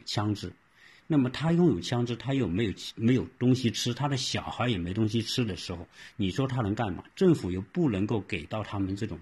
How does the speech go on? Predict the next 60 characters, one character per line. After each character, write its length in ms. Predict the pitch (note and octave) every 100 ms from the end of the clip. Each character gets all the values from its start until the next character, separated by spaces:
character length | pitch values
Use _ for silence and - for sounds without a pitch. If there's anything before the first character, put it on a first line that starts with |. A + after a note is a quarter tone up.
| -
帮 220 | A2+ A2+
助 100 | A2+
的 100 | F2+
时 160 | - E2
候， 160 | - - _ - - - _
那 80 | E3+ -
很 420 | - - G#2 D#3+
可 180 | - F2
能 140 | F2+
就 140 | G#2 F2+
出 180 | -
现 180 | F2 F2
动 180 | G#2+ F#2
乱、 120 | F2 - -
骚 360 | - - G#2 G#2+
乱 220 | A2+ E2+
嘛， 80 | - - _
然 120 | F2
后 80 | G2+
就 120 | G2
出 160 | F#2 G2
现 180 | G2 G2
抢 260 | - E2 - D#2
啊。 140 | - _ _ - - - - -
那 100 | D#3+
这 140 | G#3
种 200 | D3 F#2+
逻 160 | F#2+ B2
辑 140 | B2+
推 240 | B2+ C3+
演， 180 | B2 D#2+ - - -
有， 260 | B2+ G2+ F2
有 140 | A2 F#2+
听 180 | C#3+ C#3
友 220 | F2 F2 - _ F#2
前 220 | - G2
面 260 | A#2 G#2+ F#2+
说， 300 | - F#2+ F2+ _ - _
他 100 | B2+
说 160 | B2 B2+
：“鸟 180 | G2 -
叔， 180 | - G#2
你 140 | D#2
最 220 | - B2+
近 280 | A2 F#2+ E2 - -
聊 260 | G2 D#2+
的 100 | G2
这 120 | F#2+
期 200 | F2+ E2+
节 220 | E2 D#2+ D#2
目 240 | F2 E2
啊， 80 | - - -
带 120 | A#2+
有 100 | F#2+
很 260 | - E2 E2+
大 140 | C3+
的 80 | A2
主 160 | - D#2+
观 220 | E2 E2
性。” 140 | -